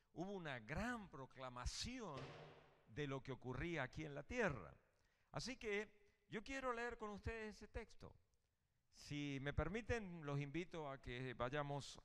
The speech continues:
a Apocalipsis capítulo doce, versículo diez y once. El texto dice, "Oí una gran voz en el cielo". Noten ustedes,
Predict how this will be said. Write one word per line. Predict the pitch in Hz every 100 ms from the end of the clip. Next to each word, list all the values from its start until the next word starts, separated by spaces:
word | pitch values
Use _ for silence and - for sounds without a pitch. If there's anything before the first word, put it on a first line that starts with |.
| -
a | 98 104 101 101 98 95 - _ -
Apocalipsis | 104 104 135 160 147 147
capítulo | 139 143 131
doce, | 156 202 - 147
versículo | 107 - 139 160 139 131 - - _
diez | 107 151 170 196 - - -
y | 110 110
once. | 98 80 - - - - - - _ _ _ _ _ _ _ _ - _ _ _
El | 147 143
texto | 196 - 165
dice, | 175 170 160 156 - - - _
"Oí | 156 160 220 269 269 254 - -
una | 156 202 220 196 185 165 98
gran | 117 151 175 170 143 92
voz | 135 156 156 - - - - - _
en | - 110
el | 104 98
cielo". | 95 - - 196 147 92 - - - _ _ _ _ _ _ - - - _ _ _ _
Noten | 131 170 180
ustedes, | 175 - 156 98